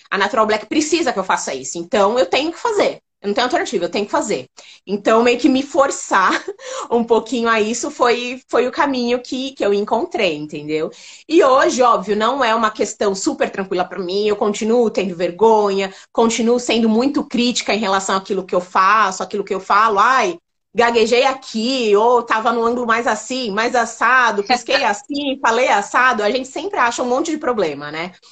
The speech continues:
Speaker 1: Mas hoje, é, eu já pa-, passei um pouquinho dessa fase de, de, da exposição. Ainda tenho vergonha, ainda tenho muita vergonha. Mas hoje eu já consigo dividir um pouco mais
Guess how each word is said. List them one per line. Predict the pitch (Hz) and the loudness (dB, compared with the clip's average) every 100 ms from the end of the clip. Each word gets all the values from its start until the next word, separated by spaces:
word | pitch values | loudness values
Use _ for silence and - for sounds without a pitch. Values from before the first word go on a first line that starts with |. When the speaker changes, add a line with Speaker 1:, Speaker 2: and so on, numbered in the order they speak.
| _ _ _ _ _ | _ _ _ _ _
Speaker 1:
Mas | 196 220 226 240 247 208 | 0 2 4 2 0 2
hoje, | 247 277 294 339 381 _ _ - | 4 4 0 -8 -10 _ _ -4
é, | 214 214 214 214 226 | 2 2 2 0 0
eu | 220 | 2
já | 240 | 2
pa-, | - 240 - - | 0 -2 -4 -2
passei | 269 262 269 403 | -2 0 0 0
um | - | 0
pouquinho | 262 254 254 254 | 0 0 -4 0
dessa | 233 208 - | 0 0 -2
fase | - - 185 175 208 262 392 415 | -2 0 2 4 2 2 2 2
de, | 196 208 196 190 180 165 156 | -4 -4 -6 -6 -6 -8 -10
de, | 147 165 170 170 - | -14 -18 -16 -16 -4
da | 196 | 0
exposição. | 208 - 226 208 233 285 | 0 0 -2 2 2 4
Ainda | 233 220 294 | 2 0 -2
tenho | 262 240 | -2 -4
vergonha, | 220 208 185 170 175 262 | -2 -4 0 -2 -2 -4
ainda | 208 202 | -4 -4
tenho | 208 196 | -4 -4
muita | 190 226 | -6 -6
vergonha. | 226 226 185 165 180 254 - _ - _ _ | -6 -4 -2 -2 -2 -6 -8 _ -20 _ _
Mas | 202 220 220 240 240 | -2 2 2 0 2
hoje | 247 262 330 - | 2 2 -2 -2
eu | 247 | 0
já | 240 | 0
consigo | 240 254 262 302 269 | 0 -2 -2 -6 -6
dividir | 254 302 294 285 214 285 | -2 -2 -2 -4 -2 -2
um | 370 | -2
pouco | - 269 - | 0 0 0
mais | 226 190 180 175 | 0 0 0 -8